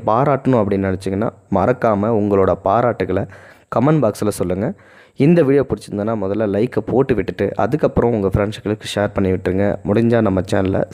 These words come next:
சப்ஸ்கிரைபும் பண்ணி விட்டுருங்க. Thanks for watching. கன்னியாகுமரி மாவட்டம் மார்த்தாண்டம் அருகே உள்ள ஆற்றூர் மங்களநடையைச் சேர்ந்தவர் பிரேமச்சந்திரன். இவர் ஓய்வு பெற்ற சிறப்பு உதவி காவலர்.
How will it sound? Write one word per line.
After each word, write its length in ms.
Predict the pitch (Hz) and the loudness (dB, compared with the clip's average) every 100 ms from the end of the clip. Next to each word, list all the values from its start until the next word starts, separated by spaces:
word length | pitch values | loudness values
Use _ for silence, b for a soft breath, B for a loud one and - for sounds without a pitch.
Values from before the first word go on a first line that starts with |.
| - | -2
சப்ஸ்கிரைபும் 520 | - - 101 101 123 | -2 0 2 2 2
பண்ணி 200 | 98 98 | 0 0
விட்டுருங்க. 420 | 92 92 90 92 - B B B B | -2 -2 -2 -2 -6 B B B B
Thanks 120 | 104 98 | 0 0
for 240 | 110 - | 0 2
watching. 380 | 95 101 98 87 - b b b b b b b _ _ _ b b b | 2 0 -2 -6 -10 b b b b b b b _ _ _ b b b
கன்னியாகுமரி 580 | 117 123 156 156 147 147 | 2 4 4 4 2 2
மாவட்டம் 560 | 123 92 82 92 92 - _ b b - | 2 0 -2 -2 -6 -8 _ b b -2
மார்த்தாண்டம் 640 | 104 127 - 131 117 117 - | 0 0 0 0 0 -2 -4
அருகே 360 | 104 104 113 | -6 -4 -2
உள்ள 500 | 107 87 76 90 - - - | -2 -4 -6 -8 -10 -14 -12
ஆற்றூர் 560 | - 107 139 - 123 127 - - | 0 2 2 2 2 2 -2 -4
மங்களநடையைச் 840 | 95 113 143 147 123 107 104 110 101 | 0 2 4 4 4 2 2 0 -2
சேர்ந்தவர் 500 | 110 98 90 87 117 - - | -2 -2 -2 -2 -4 -4 0
பிரேமச்சந்திரன். 720 | 101 113 113 98 82 82 71 - B B B B | 2 2 0 0 -2 -2 -6 -12 B B B B
இவர் 420 | 135 147 117 - | 4 4 4 -2
ஓய்வு 400 | - 117 151 156 | -2 2 4 2
பெற்ற 380 | - 113 - 120 | 0 -2 -2 -4
சிறப்பு 560 | - - 123 - 120 120 | -4 -2 -2 0 -2 0
உதவி 320 | - 113 131 | 0 2 2
காவலர். 460 | 135 101 92 85 76 | 2 2 2 0 -4